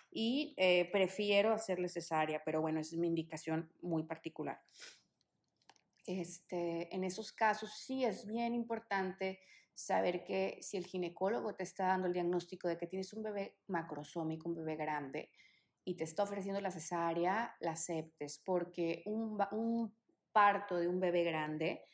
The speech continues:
nos puede traer muchas complicaciones, ya sea en el caso de la paciente, la mujer,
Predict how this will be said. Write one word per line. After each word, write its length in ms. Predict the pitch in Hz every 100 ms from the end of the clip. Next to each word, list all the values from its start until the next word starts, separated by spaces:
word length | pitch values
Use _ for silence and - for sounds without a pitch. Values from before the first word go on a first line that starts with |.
| - - -
nos 160 | 180
puede 180 | - 196
traer 320 | 208 180 180
muchas 580 | 202 208 220 220 214 190
complicaciones, 880 | - 185 165 160 165 - 160 170 208
ya 140 | 185
sea 260 | 165 185 170
en 80 | 165
el 160 | 160
caso 300 | - 160 -
de 100 | 185
la 160 | 170 156
paciente, 560 | 147 - 165 160 160 170
la 140 | 165
mujer, 520 | 151 147 160 165 160